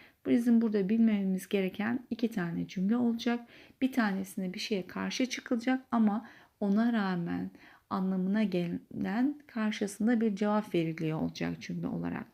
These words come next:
Ve obwohl ile başlıyorsak obwohl'dan hemen sonra özneyi yazacağız ve cümlenin fiilini özneye göre çekimli yazıp mutlaka virgül koyuyoruz. Ve ikinci cümlede, cümleye başlarken de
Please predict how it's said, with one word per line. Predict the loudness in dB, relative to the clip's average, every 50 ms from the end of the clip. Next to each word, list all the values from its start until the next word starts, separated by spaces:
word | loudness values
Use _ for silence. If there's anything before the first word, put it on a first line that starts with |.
| -20 -20 -20 -20 _ _ -6
Ve | -4 -4 -4
obwohl | -4 -6 -6 -4 -2 0 0 0
ile | 0 0 0 0 -2
başlıyorsak | -2 -4 -6 -8 -6 -4 -2 -2 -2 -2 -4 -4 -4 -4 -6 -8 -14 _ _ _ _ -6
obwohl'dan | -6 -6 -6 -4 -4 -4 -2 -2 0 -2 -2 -2
hemen | 0 0 2 2 2 0 -2
sonra | -6 -6 -4 -4 -4 -4 -4 -4
özneyi | -2 -2 -2 -2 -2 -2 0 2 4 4
yazacağız | 4 4 2 0 -2 -2 -2 -2 -4 -8 -14 -20 -20 -20 -20 _ _ -2
ve | -2 2
cümlenin | 4 4 6 6 6 4 2 0 -2 -4
fiilini | -6 -4 -2 0 0 2 2 0 0 0 0 -2 -4 -4 -2
özneye | -2 0 0 -2 -2 -4 -4 -2
göre | -2 -2 -2 -2 -2 -4
çekimli | -8 -10 -12 -6 -2 0 2 2 2
yazıp | 0 0 -2 -4 -6 -6 -10 _ _ _ -4
mutlaka | -2 -2 -2 -4 -6 -6 -6 -6 -6 -6 -4 -4 -4 -2 -2 0 0
virgül | 0 0 0 -2 -2 -2 -2 -2
koyuyoruz. | -6 -8 -8 -8 -8 -8 -10 -12 -14 -18 -20 -20 -20 -20 -20 -20 -20 -18 _ -4
Ve | -4 -2
ikinci | -4 -4 -4 -4 -2 0 0 0 0
cümlede, | 2 2 2 4 4 2 2 0 -2 -4 -4 -10 -20 -20 -20 -20 _ _ _ -10
cümleye | -6 -4 -2 -2 0 0 -2 -2 -2 -2 -4
başlarken | -6 -6 -6 -6 -6 -4 -4 -4 -4 -4 -4 -2 0 0 0
de | -2